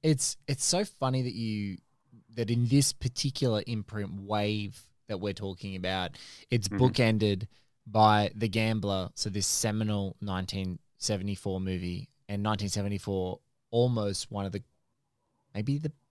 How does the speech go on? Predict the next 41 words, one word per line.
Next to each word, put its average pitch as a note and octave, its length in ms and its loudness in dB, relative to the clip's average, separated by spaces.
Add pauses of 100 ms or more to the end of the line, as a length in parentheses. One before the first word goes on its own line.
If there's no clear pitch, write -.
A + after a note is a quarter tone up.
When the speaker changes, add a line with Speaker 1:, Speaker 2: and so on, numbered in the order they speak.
(120)
Speaker 1:
best A#2 420 -6
movie G#2+ 240 -12
years G#2+ 340 -4
ever. A2 400 -4
<laughs> - 60 -20 (580)
Um, E3 200 6
Speaker 2:
I'd D#3+ 120 12
say A3 100 10
Speaker 1:
it's - 80 6
Speaker 2:
seventy-three, B2 760 8
but G#2+ 220 4
Speaker 1:
so - 100 6
Speaker 2:
yeah, A#2 140 10
sure. A#3 220 8 (160)
Speaker 1:
<laughs> - 180 -12
it's E3 220 8 (180)
like, C#3+ 300 6 (200)
it's, - 340 4 (440)
it's C#3+ 180 0
really D#3+ 500 8
splitting A#2+ 440 4
hairs G2+ 400 2
in G2+ 80 -2
that G2 160 2
middle G2+ 240 0
corridor G2 340 0
of F2+ 100 -2
the E2 60 -10
seventies, F2+ 540 -4
right? G#2+ 160 2
It's, C3+ 180 2
Speaker 2:
Mm-hmm. - 80 0
Speaker 1:
like, C#3+ 140 4
so C3 480 4
hard. G#2+ 380 4
There G#2 180 0
are G#2 40 -2
so G#2 160 -2
many G2 140 -2
wonderful G2 320 -2
films, - 720 -4